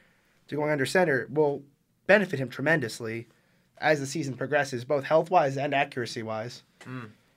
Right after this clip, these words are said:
Speaker 2: And it, and N F L's, N F L teams will love to see him get more work under center and have him be more comfortable in N F L style offenses.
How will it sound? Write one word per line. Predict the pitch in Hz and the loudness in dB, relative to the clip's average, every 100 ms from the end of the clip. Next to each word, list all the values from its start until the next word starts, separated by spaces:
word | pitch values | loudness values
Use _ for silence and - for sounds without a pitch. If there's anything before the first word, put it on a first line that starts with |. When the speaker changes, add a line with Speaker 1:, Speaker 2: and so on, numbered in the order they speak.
| _ 127 | _ -6
Speaker 2:
And | 127 | -6
it, | 127 - - | -6 -10 -4
and | 131 135 120 - _ _ _ 131 | -2 -2 -6 -18 _ _ _ -6
N | 135 | -4
F | 135 | -2
L's, | 131 113 - _ 123 | -2 -2 -8 _ -4
N | 151 | -4
F | 151 | -2
L | 143 | -4
teams | 139 135 120 | -4 -8 -8
will | 110 | -8
love | 113 110 | -6 -6
to | 107 | -8
see | - 107 | -10 -8
him | 107 101 95 | -8 -10 -8
get | 117 101 | -10 -6
more | 117 117 | -4 -2
work | 123 123 | -2 -4
under | 110 107 104 | -6 -10 -10
center | 123 110 107 | -6 -6 -6
and | 98 95 - - | -8 -12 -20 -8
have | 131 107 | -6 -6
him | 127 110 | -10 -10
be | 117 | -12
more | 110 107 | -10 -10
comfortable | 101 120 104 107 101 98 78 | -10 -10 -12 -10 -8 -6 -6
in | 101 | -6
N | 104 | -8
F | 92 | -8
L | 101 | -10
style | 95 104 95 87 | -10 -8 -6 -6
offenses. | 87 90 - 82 - - | -6 -8 -10 -20 -20 -20